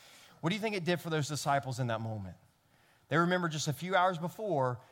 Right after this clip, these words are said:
Jesus was telling them, "Judas is gonna betray me, and I'm telling you this ahead of time so that when it happens, you will believe that I am, that you will believe in me."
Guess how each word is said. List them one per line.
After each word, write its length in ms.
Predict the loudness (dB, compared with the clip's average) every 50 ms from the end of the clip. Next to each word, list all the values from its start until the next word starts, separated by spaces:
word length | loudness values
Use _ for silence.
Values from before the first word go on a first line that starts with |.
| _ _ _
Jesus 440 | -6 -2 -2 -2 0 -2 -4 -4 -4
was 260 | -4 -4 -4 -4 -6
telling 360 | -6 -4 -2 0 0 0 0 0
them, 160 | 0 0 -2
"Judas 360 | -2 -4 -4 -4 -6 -8 -10
is 120 | -10 -6
gonna 160 | -6 -4 -4 -4
betray 400 | -6 -8 -6 -4 -4 -4 -2 -2
me, 320 | -2 0 0 -2 -4 -6 -10 -18 -20 -16 -4
and 160 | -2 2 2
I'm 140 | 2 2 0
telling 340 | -2 0 0 0 0 0 -2
you 60 | -6
this 160 | -6 -6 -6
ahead 220 | -4 -2 -2 -2 -2
of 100 | -2 -2
time 180 | 0 0 0
so 120 | 0 -2 -2
that 120 | -4 -2
when 140 | 0 0 0
it 100 | 0 0
happens, 460 | 0 0 -2 0 0 -2 -4 -2 -2
you 80 | -4 -4
will 80 | -2
believe 320 | -2 -4 -4 -2 -2 -2 0
that 220 | -2 -2 -4 -4 -4
I 200 | 0 0 0 0
am, 320 | 0 -4 -8 -8 -8 -10 -12 -16 _ _ _ _ _ _ _ _ _ _ _ _ _ _ -8
that 160 | -8 -6 -2
you 60 | -2
will 100 | -2 -2
believe 760 | -2 -4 -2 -2 -2 -2 -2 -2 -2 -2 -2 -2 -4 -6 -6 -6
in 300 | -4 -2 0 0 0 0
me." 340 | -2 -2 -4 -6 -8 -14